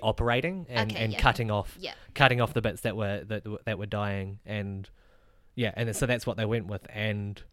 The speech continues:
Speaker 1: luckily, it's, it's meant that I've been able to see for the last, what's that,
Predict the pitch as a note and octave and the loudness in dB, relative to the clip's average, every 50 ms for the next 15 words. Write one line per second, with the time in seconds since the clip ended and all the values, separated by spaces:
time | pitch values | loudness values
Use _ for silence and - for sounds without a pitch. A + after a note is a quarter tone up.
0 | - - - - - A2 A2 A2 - - B2 G#2 A2 G#2+ G2+ G#2 G#2 G2+ - - | -20 -20 -14 -6 0 2 4 4 4 4 2 4 4 4 4 4 2 -2 -6 -12
1 | - - - - - - - _ - - - - - - G#2+ G#2+ F#2 - - A2 | -20 -20 -20 -20 -20 -20 -20 _ -20 -20 -20 -20 -6 -4 -2 -2 -2 -2 -2 0
2 | A#2+ A2 - A#2+ A2+ A2 G2 A2 G#2+ G2 - G#2 G#2 G2+ G2 G#2 G2+ - - - | 0 0 2 2 2 2 2 0 0 0 0 0 0 0 0 -2 -4 -2 -2 0
3 | A2 G#2 G#2 G2+ - - A2 G#2+ G#2+ G#2 G#2 G2+ G2+ F#2+ F#2+ F#2+ F2 F2+ A2 - | 0 0 0 -2 -4 -6 -6 -2 0 0 0 0 0 -2 -4 -4 -6 -8 -10 -12
4 | _ _ _ - - _ _ - A2+ G#2 G2+ G2 F#2+ - - - - - G#2+ G2 | _ _ _ -20 -20 _ _ -2 0 0 2 0 -2 -4 -8 -16 -14 -12 -10 -10
5 | - - A#2 G2+ G2 - | -6 -4 -4 -4 -4 -6